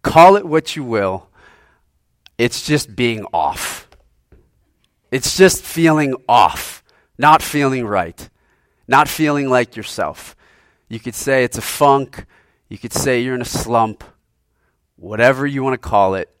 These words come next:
you know it's just not you, and you don't like it. And if you're like me,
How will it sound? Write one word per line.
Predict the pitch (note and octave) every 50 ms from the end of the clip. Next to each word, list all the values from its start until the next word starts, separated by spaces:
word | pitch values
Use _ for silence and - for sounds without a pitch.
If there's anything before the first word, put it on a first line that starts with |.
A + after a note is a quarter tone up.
| _ _ _ _
you | _ F#2+ F#2+
know | G2 G2+ G#2+ G#2+ G#2+ G#2
it's | G2 - - -
just | F#2 F2+ - - F#2+
not | F#2+ F2+ F2+ - -
you, | E2+ E2+ F2 F#2 F#2 F#2 E2+ _ _ _ _ _ _ _ -
and | F#2+ G2 F#2+ F#2
you | F2 E2+
don't | _ - G2+ G2+ G#2 G#2 G#2+ G#2+ - _ _ _ _ _ _ _ _
like | - - - - - G2 F#2 -
it. | - - - _ _ _ _ _ _ _ _ _ _ _ _ _ _ _ _ _ _ _ _
And | - G2
if | F#2
you're | F2+ F#2+ G2
like | F#2+ F#2+ A#2+ D3 D#3 D3 -
me, | B2+ A#2+ B2 B2+ B2 A#2+ A#2+ A#2+ A2 G2 _ -